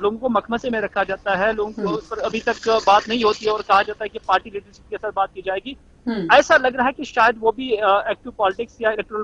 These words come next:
Speaker 1: politics में आ जाएंगे और उस वक्त महबूबा मुफ्ती को minus करके या उमर अब्दुल्ला को minus करके बाकी political parties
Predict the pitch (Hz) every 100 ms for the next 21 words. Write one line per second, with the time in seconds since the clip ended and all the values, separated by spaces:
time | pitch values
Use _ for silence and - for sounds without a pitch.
0 | 202 180 185 220 _ 208 196 185 202 220
1 | 269 311 _ _ 220 247 277 - 302 -
2 | 208 214 247 233 - 262 240 208 226 240
3 | 254 240 254 247 247 220 214 226 226 208
4 | 208 202 214 - 269 202 226 311 277 -
5 | 214 233 233 - 196 -